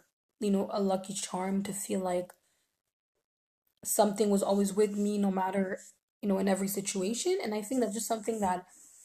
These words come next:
is it true? I don't know. Once again, this is all superstitions, and I feel like we should always have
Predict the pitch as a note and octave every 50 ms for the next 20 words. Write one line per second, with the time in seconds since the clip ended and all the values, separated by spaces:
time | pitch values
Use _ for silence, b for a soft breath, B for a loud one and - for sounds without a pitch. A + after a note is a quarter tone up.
0 | - - - - - - - - - - _ _ _ _ _ _ _ _ _ -
1 | - - C#4 C4+ D4+ D4 C#4+ - - - D#4 D#4 D#4 D4+ D4+ D4 D4 C#4+ C#4+ C#4
2 | C#4 B B B B B B B B B B B B B B B B B - -
3 | D4+ D#4 C#4 A3 G#3 G3+ G#3 A#3 A#3 - A#3+ A3 G#3+ G#3 G#3 A3+ A3+ - A#3+ -
4 | - A3 A3 G#3 - - G#3+ G3+ - G3 - - - G3 G3+ - - F#3+ F#3 F#3
5 | F#3 F#3+ F#3+ - - - G#3 F3+ F3+ F#3 F#3 F#3 F#3+ F#3+ F#3+ - - b b b
6 | b b b b b A3+ A3 G3+ C4 B3+ B3 A#3+ A#3 A3 G3+ - G#3 - - G3+
7 | G3+ G3+ G3+ G3 G3+ - - - F#3 F#3 F3+ F3+ F#3 F#3 F#3 F#3 -